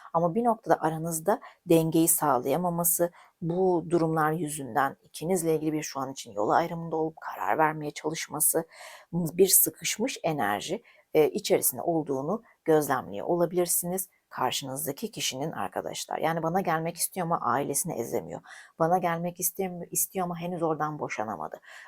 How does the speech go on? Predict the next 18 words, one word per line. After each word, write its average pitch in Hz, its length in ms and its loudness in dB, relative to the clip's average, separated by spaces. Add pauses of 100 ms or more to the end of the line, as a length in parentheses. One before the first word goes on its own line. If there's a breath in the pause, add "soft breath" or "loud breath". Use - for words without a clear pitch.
Bana 165 240 2
gelmek 170 480 -2
istiyor 185 360 2
sanki 165 420 -4
ama, 185 300 0 (1120 loud breath)
e, 180 240 10
farklı 160 360 8
bir 185 100 8
ülkede 131 340 2
yaşıyor 92 300 2
ya 104 100 2
da 165 140 6
şu - 160 2
an 170 120 4
için 170 200 -4
iflas 170 460 2
etti, 120 380 -2
işsiz. - 540 -4